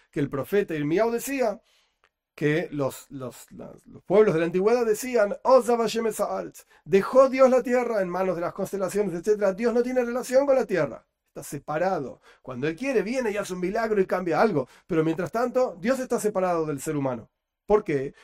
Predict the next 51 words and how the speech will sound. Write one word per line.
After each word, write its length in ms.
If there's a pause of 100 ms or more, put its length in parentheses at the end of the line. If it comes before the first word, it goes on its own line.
Porque 220
Dios 200
es 60
algo 180
muy 100
espiritual 760 (760)
y 60
el 60
ser 140
humano 220
es 60
algo 140
muy 140
ma-, 120
muy 180
material, 480
no 100
tienen 240
relación. 500 (300)
Ay, 460
cuando 180
el 60
ser 120
humano 720 (160)
piensa 480
en 120
Dios, 320
cuando 180
el 60
ser 100
humano 440 (160)
siente 640
amor 320
a, 120
y 160
temor 280
a 60
Dios, 280
etcétera, 400
entonces 300
puede 280
servir 320
a 60
Dios, 300
pero 120
en 80
la 80
acción 400
concreta 440
y 60
práctica, 720